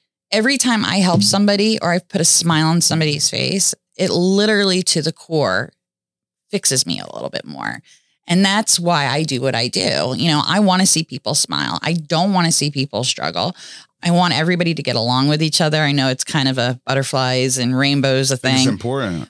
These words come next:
Speaker 1: But it is very important, especially today when we've had all of these crazy things in the past couple of years happen. Um, you know, covid,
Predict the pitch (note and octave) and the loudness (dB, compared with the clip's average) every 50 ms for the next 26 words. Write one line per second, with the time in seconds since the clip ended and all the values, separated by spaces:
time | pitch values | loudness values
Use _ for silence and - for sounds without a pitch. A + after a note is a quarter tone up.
0 | _ _ - G3 A3 A3 A#3+ A#3 A#3 G3+ G3 D#3 C3+ D3 D3+ - D3 C3+ F3 G#3+ | _ _ -2 0 2 2 2 2 2 2 2 2 0 -2 -2 -2 -2 0 0 0
1 | - - - E3 - - - C#4 G#3 - F3 D3 D#3 F3 D#3+ D3 D3 C#3+ D3+ D3 | -2 -2 -2 0 0 0 0 0 0 0 0 2 2 2 0 0 2 2 2 2
2 | D3+ D3 D3 D3 - D#3+ D3 C3 - - B2+ F3+ G#3+ A3+ A3 G3+ G3 - - F#3+ | 2 0 0 0 0 0 0 0 0 0 0 2 2 2 2 2 2 2 2 0
3 | F3 E3+ E3+ E3 - E3 E3+ F3 E3 D#3 D#3 D3+ C#3+ C#3 - - - C#3+ C#3+ A#2 | 2 2 0 0 0 0 0 0 0 0 0 -2 -2 -2 -4 -4 -4 -6 -6 -6
4 | B2+ A#2 C#3+ C3 A2 F2+ A#2 - - - - B3+ - - - - - F#3+ F3+ - | -6 -8 -8 -6 -6 -4 -4 -4 -2 -2 -4 -4 -4 -4 -4 -4 -4 -6 -8 -12
5 | - - _ _ _ _ _ _ - - D#3+ D3 A2+ D#2 - - - _ _ _ | -16 -20 _ _ _ _ _ _ -2 0 2 2 0 -2 -4 -8 -12 _ _ _
6 | _ _ - G3 F#3 E3+ C#3+ B2+ A#2 G#2 - - _ _ _ _ _ _ - - | _ _ -6 -4 -2 0 0 0 0 -2 -4 -8 _ _ _ _ _ _ -6 -2
7 | - D3 C#3 C3 B2 B2+ A2 G2 F2+ D#2 D#2 A2+ | 0 2 2 2 0 0 0 0 -2 -2 -4 -6